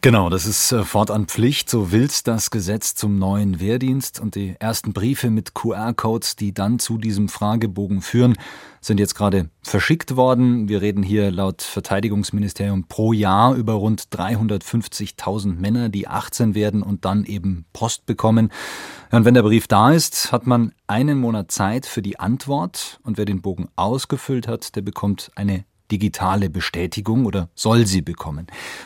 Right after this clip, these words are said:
Wichtig dabei, für Frauen, die bekommen ja auch Post, da ist das Ausfüllen freiwillig. Das liegt letztlich am Grundgesetz, denn es können nur Männer zum Dienst in den Streitkräften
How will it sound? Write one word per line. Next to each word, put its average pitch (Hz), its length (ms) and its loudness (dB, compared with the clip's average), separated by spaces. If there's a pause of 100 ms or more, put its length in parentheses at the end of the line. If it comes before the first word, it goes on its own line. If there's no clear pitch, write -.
Wichtig 117 460 -2
dabei, 120 440 4 (200)
für 104 180 -6
Frauen, 127 440 8
die 127 80 6
bekommen 113 400 2
ja 95 180 -2
auch 113 320 -4
Post, - 520 -4
da 104 220 2
ist - 320 -6
das 104 260 -6
Ausfüllen 101 720 -4
freiwillig. 113 800 0
Das - 180 -10
liegt 104 200 -10
letztlich 101 420 -6
am 92 120 -2
Grundgesetz, 101 680 -2
denn 95 200 0 (340)
es - 160 -6
können 113 280 4
nur 110 160 4
Männer 107 340 4
zum 95 240 -4
Dienst 107 360 0
in 107 100 -2
den 101 140 -2
Streitkräften 98 840 -4